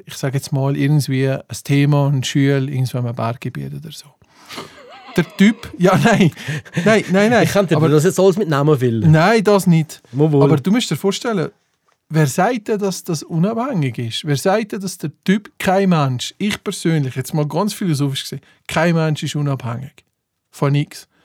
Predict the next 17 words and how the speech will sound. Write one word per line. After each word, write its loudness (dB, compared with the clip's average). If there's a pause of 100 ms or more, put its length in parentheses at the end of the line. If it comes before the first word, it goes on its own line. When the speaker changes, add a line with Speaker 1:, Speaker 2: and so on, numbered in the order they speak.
(280)
Speaker 1:
Jeder 2
Mensch 2 (420)
hat -4
Erfahrungen, 0
hat -2
Speaker 2:
Ja. 2
Speaker 1:
Freunde, 6
hat 0
Kontakte, -2
hat 0
irgendetwas 0
und -2
hat -4
Angst, 0
Leute 0
zu -12
verletzen, -2